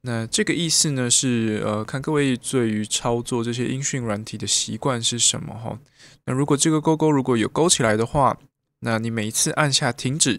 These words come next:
它就会，呃，我们的游标头就会自动停，呃，回到这个刚开始播放的时-，时间点哦。那当然，如果不勾的话，你按下停止，游标头就是停在当下的位置。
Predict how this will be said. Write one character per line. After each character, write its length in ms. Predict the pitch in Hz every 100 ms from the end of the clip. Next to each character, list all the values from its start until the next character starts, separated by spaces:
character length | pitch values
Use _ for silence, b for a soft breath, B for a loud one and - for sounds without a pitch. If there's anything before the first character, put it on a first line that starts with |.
| -
它 160 | -
就 180 | 113 117
会， 300 | 113 110 104
呃， 400 | 107 101 101 98 -
我 100 | 107
们 100 | 107
的 120 | 110
游 120 | 110
标 140 | 113 127
头 200 | 120 107
就 120 | 113
会 60 | 110
自 180 | -
动 200 | 120 113
停， 320 | 110 101 104 - -
呃， 100 | 117
回 280 | - 107
到 260 | 110 120 113
这 160 | - -
个 120 | 95
刚 180 | - 120
开 140 | -
始 120 | - -
播 160 | 120 123
放 240 | - -
的 100 | -
时-， 280 | - - 123 -
时 240 | - -
间 240 | 110 120 120
点 180 | - -
哦。 100 | - B B B B B
那 80 | 120
当 180 | 120 123
然， 100 | 113
如 140 | 123
果 80 | 127
不 140 | -
勾 280 | - 160 160
的 120 | 156
话， 200 | 113 131 113
你 100 | 113
按 160 | 120
下 160 | 117 117
停 240 | - 104
止， 240 | - 110 - b b -
游 120 | 110
标 160 | 117
头 320 | 117 - 95 104
就 200 | 113 107
是 320 | 104 110 104
停 240 | - 104
在 200 | 107 104
当 180 | 104 104
下 180 | 110 110
的 180 | - 104
位 220 | 113 117 -
置。 180 | -